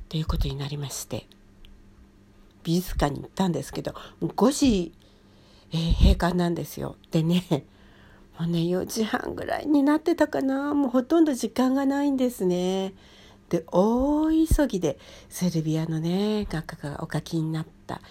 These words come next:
絵をね、見ました。なんか素敵な絵が多かったですね。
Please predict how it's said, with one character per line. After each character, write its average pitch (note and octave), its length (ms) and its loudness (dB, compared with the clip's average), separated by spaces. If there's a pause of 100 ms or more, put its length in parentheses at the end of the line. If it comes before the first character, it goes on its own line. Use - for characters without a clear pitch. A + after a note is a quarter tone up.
(240)
絵 D3+ 160 0
を C#3 80 -4
ね、 D3 160 -4
見 D3+ 160 -2
ま D3 160 -2
し - 140 -10
た。 - 200 -10 (1080)
な D#3+ 100 -6
ん D#3+ 40 -8
か - 100 -18
素 - 120 -14
敵 F3+ 220 0
な E3 300 0
絵 E3+ 160 -2
が D3 140 -6
多 D#3+ 100 -4
か - 140 -10
っ - 20 -12
た - 120 -14
で - 160 -12
す - 140 -16
ね。 D#3+ 420 -4